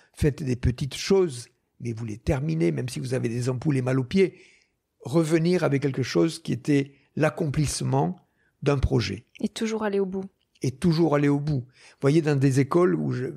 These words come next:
Speaker 1: un peu moins maintenant, parce qu'on fait plus de modèles réduits, mais on en faisait avant,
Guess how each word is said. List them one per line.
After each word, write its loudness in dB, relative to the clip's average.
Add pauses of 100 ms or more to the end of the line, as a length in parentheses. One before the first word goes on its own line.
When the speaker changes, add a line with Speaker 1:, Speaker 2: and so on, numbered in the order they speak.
(200)
Speaker 1:
un -6
peu -4
moins 0
maintenant, -2
parce -10
qu'on -8
fait -4
plus -4
de 0
modèles 2
réduits, 0
mais -2
on -2
en 0
faisait 0
avant, 2